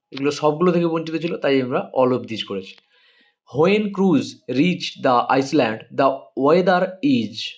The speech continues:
was stormy। যখন ক্রুজ এই দ্বীপে পৌঁছেছিল তখন আবহাওয়াটা কেমন ছিল?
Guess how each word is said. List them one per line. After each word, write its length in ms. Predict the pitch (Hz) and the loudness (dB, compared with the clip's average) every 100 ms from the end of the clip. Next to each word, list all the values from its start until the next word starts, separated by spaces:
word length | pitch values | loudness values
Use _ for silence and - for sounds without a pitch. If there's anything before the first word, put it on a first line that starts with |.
| 208 | 2
was 280 | 139 117 110 117 - _ - | 4 4 2 -4 -16 _ -18
stormy। 460 | - 139 104 98 104 | -4 -2 -2 -6 -6
যখন 560 | 123 139 - 208 185 180 - | -2 0 0 2 2 -2 -4
ক্রুজ 400 | 165 156 123 123 _ _ - | 0 2 0 -6 _ _ -4
এই 140 | 147 | -2
দ্বীপে 280 | 135 147 175 | -2 0 0
পৌঁছেছিল 560 | 170 170 180 175 120 107 - _ _ _ - | 0 0 -2 0 -2 -2 -8 _ _ _ -4
তখন 460 | 147 165 156 160 - - _ - | 0 2 0 -2 -10 -20 _ 0
আবহাওয়াটা 520 | 135 175 180 190 190 | 2 4 2 4 2
কেমন 340 | 180 139 131 | 2 2 0
ছিল? 220 | 107 98 | -2 -10